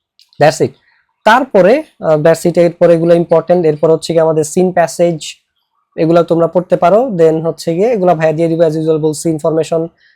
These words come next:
ট্রান্সফার and সামারাইজিং। উম, এই প্যাসেজগুলো হচ্ছে গিয়ে তোমরা পড়বা।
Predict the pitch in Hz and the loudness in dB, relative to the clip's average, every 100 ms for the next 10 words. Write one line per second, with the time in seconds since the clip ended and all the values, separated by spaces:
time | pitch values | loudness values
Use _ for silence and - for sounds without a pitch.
0 | _ 156 151 147 160 151 147 156 175 170 | _ -2 -2 0 0 0 -2 0 2 2
1 | 165 156 170 180 _ _ _ _ _ - | 2 -2 -4 -6 _ _ _ _ _ -4
2 | 147 151 - 214 202 180 - 175 170 170 | -4 -2 2 2 4 0 2 -2 2 2
3 | 165 - 165 165 160 185 170 156 180 | 0 0 -2 0 0 0 0 0 -2